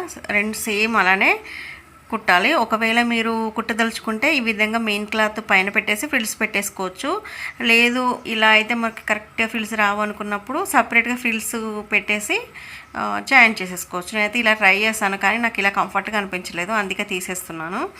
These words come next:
తీసేసి ఇప్పుడు సపరేట్గా ఫ్రిల్స్ అయితే పెడుతున్నాను చూడండి. మనకి ఏది కంఫర్ట్గా ఉంటే అదే ట్రై చేయాలన్నమాట. And చూడండి, ఇప్పుడైతే ఫ్రిల్స్ అన్నీ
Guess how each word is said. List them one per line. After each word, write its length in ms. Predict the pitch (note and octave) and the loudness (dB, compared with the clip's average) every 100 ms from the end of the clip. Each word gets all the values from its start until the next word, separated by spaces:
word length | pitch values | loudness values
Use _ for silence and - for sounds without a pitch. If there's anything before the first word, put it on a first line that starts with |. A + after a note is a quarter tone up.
| - - - - | -18 -18 -10 -4
తీసేసి 380 | A#3+ A#3+ A3+ E4+ F4 | -2 -2 -2 -4 -4
ఇప్పుడు 160 | A#3+ B3 | -6 -4
సపరేట్గా 380 | A#3 - G#3+ A3+ A3+ | -2 0 0 -2 -6
ఫ్రిల్స్ 200 | G#3 G#3 | -6 -6
అయితే 140 | G3 | -6
పెడుతున్నాను 480 | A3 F#3+ F#3 F#3+ E3+ F3+ | -2 -4 -4 -6 -6 -6
చూడండి. 320 | E3+ F3+ D#4+ - - - A3+ | -6 -6 -8 -8 -14 -6 -2
మనకి 200 | A#3 A3+ | 0 2
ఏది 100 | A3 G#3+ | 2 2
కంఫర్ట్గా 320 | G#3 G#3+ G3+ G3+ F#3+ | 0 0 0 -2 0
ఉంటే 140 | C4+ C4 | 2 4
అదే 120 | G#3 G#3 | 4 4
ట్రై 140 | F#3 - | 2 2
చేయాలన్నమాట. 500 | E3+ E3 D#3+ D#3 D3+ G3 D#4 E4+ - _ - _ _ - - - - - - - A#3 | -2 -2 -4 -8 -4 -2 -2 -6 -20 _ -20 _ _ -20 -20 -20 -20 -20 -20 -4 -2
And 100 | A3+ | -2
చూడండి, 300 | A#3 A#3 A#3+ B3+ | -4 -4 -4 -2
ఇప్పుడైతే 320 | A#3 A3 C4 - | -2 0 -2 -2
ఫ్రిల్స్ 260 | A#3 A#3 B3+ | -4 -2 -2
అన్నీ 240 | A#3+ B3 | 0 -2